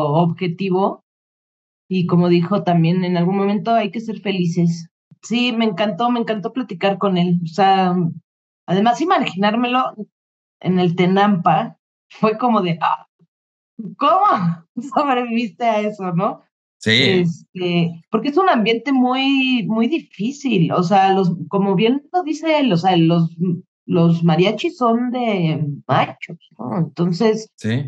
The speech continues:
Speaker 1: mis respetos y, bueno, seguro están fascinados con la entrevista, igual que nosotros.
Speaker 2: Sí,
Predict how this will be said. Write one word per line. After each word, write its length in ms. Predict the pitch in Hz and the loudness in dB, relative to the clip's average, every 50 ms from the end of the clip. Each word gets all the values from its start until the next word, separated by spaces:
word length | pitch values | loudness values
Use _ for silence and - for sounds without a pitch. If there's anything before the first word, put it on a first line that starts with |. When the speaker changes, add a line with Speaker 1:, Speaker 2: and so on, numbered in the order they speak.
| 120 - - _ _ _ _ _ _ _ _ | -8 -14 -18 _ _ _ _ _ _ _ _
Speaker 1:
mis 260 | - 202 220 220 185 | 2 2 4 2 2
respetos 840 | - 208 208 - - - - 226 226 226 226 247 262 294 320 302 - | 2 0 0 0 0 0 0 2 2 2 2 2 2 2 2 0 0
y, 260 | 240 214 202 196 196 | 0 2 2 2 2
bueno, 440 | 196 175 208 202 185 180 175 170 165 - - _ _ _ _ _ _ _ | 2 2 2 2 2 0 0 0 -2 -4 -8 _ _ _ _ _ _ _
seguro 420 | _ - - 214 208 185 208 220 247 | _ -8 -4 -2 0 0 2 0 0
están 380 | 247 240 233 220 214 214 214 | 0 -2 -2 -2 -2 -2 -2
fascinados 600 | - 226 214 214 - 196 175 185 185 185 180 175 180 | -2 -2 -4 -2 -4 -4 -2 0 0 0 -2 -2 -4
con 180 | - 180 170 | -2 0 0
la 60 | 165 165 | 0 0
entrevista, 680 | 160 156 165 151 139 147 147 143 - 143 131 117 104 107 | 0 -2 -6 -8 -8 -8 -8 -6 -4 -2 0 0 0 -2
igual 240 | 123 143 151 147 | -2 -4 -4 -4
que 100 | 147 165 | -4 -4
nosotros. 480 | 147 131 131 127 123 107 - - 165 156 - - 175 - _ - - - - - | -4 -4 -4 -4 -6 -8 -6 -6 -8 -8 -8 -12 -20 -20 _ -8 -6 -6 -6 -6
Speaker 2:
Sí, 460 | - - 104 104 104 104 104 104 | -4 0 0 2 4 4 2 2